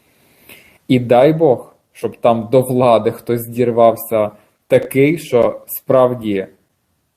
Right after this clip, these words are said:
за мирне врегулювання конфлікту, щоб вивів війська з України, щоб справді якось, е, було, знаєте, кажуть, по, по-мирному, по-людськи і так далі. Ну,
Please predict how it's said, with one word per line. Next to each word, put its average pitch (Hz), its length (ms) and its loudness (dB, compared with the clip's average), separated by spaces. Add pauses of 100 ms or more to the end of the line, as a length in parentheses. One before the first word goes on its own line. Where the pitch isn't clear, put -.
(580)
за 110 520 2 (760)
мирне 143 440 2
врегулювання 107 800 -2
конфлікту, 101 720 -16
щоб 120 280 -8
вивів 143 360 2
війська 113 440 -4
з 101 80 -14
України, 101 640 -14 (840)
щоб - 220 -10
справді 143 560 0
якось, 120 580 -4
е, 107 420 -8 (2750)
було, 139 360 2
знаєте, 135 320 0
кажуть, 123 360 -4
по, 127 140 -2
по-мирному, 135 840 0 (240)
по-людськи 139 600 0
і 120 40 -6
так 123 260 -2
далі. 143 400 2
Ну, 117 240 -8